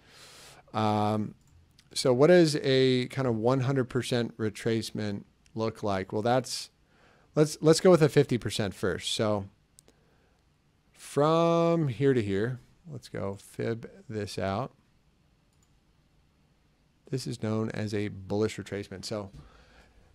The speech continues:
you have a huge run up, call it a, what is that, a forty X from a hundred? Yeah. Bitcoin runs from a hundred to forty thousand bucks or four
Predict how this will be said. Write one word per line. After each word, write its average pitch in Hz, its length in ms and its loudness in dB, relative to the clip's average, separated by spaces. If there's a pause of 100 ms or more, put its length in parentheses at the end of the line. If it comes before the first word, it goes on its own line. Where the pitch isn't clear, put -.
you 131 140 6
have 139 220 6
a 127 600 4 (1000)
huge 208 440 2
run 113 200 0
up, 98 220 -14
call 147 260 2
it 139 60 2
a, 113 220 -4 (500)
what 120 120 -6
is 104 80 -10
that, 98 140 -8
a 87 40 -14
forty 131 420 -4
X 135 240 0
from 117 200 -4
a 107 40 -4
hundred? 131 460 -2
Yeah. 104 260 -8 (1080)
Bitcoin 160 320 4
runs 135 260 2
from 120 180 0
a 107 40 0
hundred 170 520 4 (320)
to 131 100 -10
forty 131 240 -2
thousand 101 420 -4
bucks 123 460 -2
or 107 80 -8
four 139 400 2